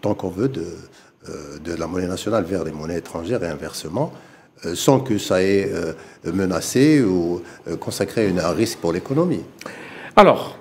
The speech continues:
Speaker 2: les représentations diplomatiques algériennes à l'étranger, la question que j'ai envie de vous poser à Marhaba, puisque vous étiez dans cette situation, pourquoi elles n'arrivent pas à jouer pleinement leur rôle ? On, on parle souvent d'elles, on les pointe du doigt,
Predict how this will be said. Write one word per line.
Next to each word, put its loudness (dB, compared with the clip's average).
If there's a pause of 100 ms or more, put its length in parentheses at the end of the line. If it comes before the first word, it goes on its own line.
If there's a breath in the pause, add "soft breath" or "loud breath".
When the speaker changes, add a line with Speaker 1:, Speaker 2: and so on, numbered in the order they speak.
Speaker 2:
les 8
représentations 6
diplomatiques 2
algériennes 2
à 2
l'étranger, 2 (520)
la 0
question 0
que 2
j'ai 0
envie 4
de 0
vous 0
poser 2
à 0
Marhaba, 2
puisque -4
vous -4
étiez -2
dans 2
cette -2
situation, 2
pourquoi 6
elles 4
n'arrivent 2
pas 4
à 6
jouer 6
pleinement 4 (100)
leur 6 (500 soft breath)
rôle ? 8
On, 2 (100)
on -2
parle 2
souvent 8
d'elles, 8
on 2
les 0
pointe 0
du 8
doigt, 8